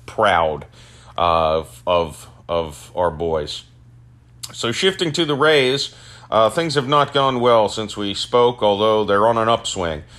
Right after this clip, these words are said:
Uh, last we spoke, the, the Rays were headed on a six-game road trip to New York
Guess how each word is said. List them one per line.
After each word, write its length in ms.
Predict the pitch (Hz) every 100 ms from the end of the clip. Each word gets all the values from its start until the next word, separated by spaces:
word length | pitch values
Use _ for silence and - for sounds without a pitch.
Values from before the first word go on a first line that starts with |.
| - -
Uh, 500 | 92 92 90 90 90
last 320 | 104 120 117
we 160 | 120 123
spoke, 420 | - 113 110 107
the, 300 | 98 95 95
the 200 | - 95
Rays 360 | 92 107 107 101
were 100 | 101
headed 320 | 107 104 -
on 240 | 110 104
a 80 | 98
six-game 580 | - 120 - - 113 101
road 260 | 107 107
trip 280 | - 107 -
to 200 | - 107
New 200 | 95 101
York 480 | 98 110 156 151 -